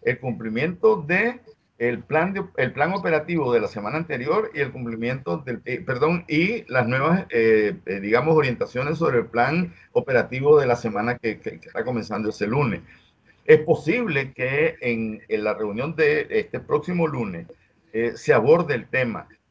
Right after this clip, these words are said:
y quede relegado un poco el tema de la, de, de las operaciones o del plan operativo de esta semana. Ahora,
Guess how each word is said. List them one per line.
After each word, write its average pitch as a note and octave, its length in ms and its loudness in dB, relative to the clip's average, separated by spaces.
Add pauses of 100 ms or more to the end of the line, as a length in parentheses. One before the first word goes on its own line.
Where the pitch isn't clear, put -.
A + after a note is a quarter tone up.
(220)
y C#3 180 -8
quede F#3 520 6
relegado D#3+ 600 2
un F3 140 -4
poco D3+ 260 0
el D3 120 -2
tema C#3+ 300 -2
de B2+ 220 -2
la, C3 580 -2
de, G2+ 340 -4
de F#2+ 140 -4
las G#2+ 140 -4
operaciones B2 680 -2
o D3+ 140 4
del A2+ 100 6
plan A#2 160 -2
operativo C3+ 800 2
de A2 180 0
esta A2 180 -4
semana. G#2+ 480 -4 (540)
Ahora, C#3 340 2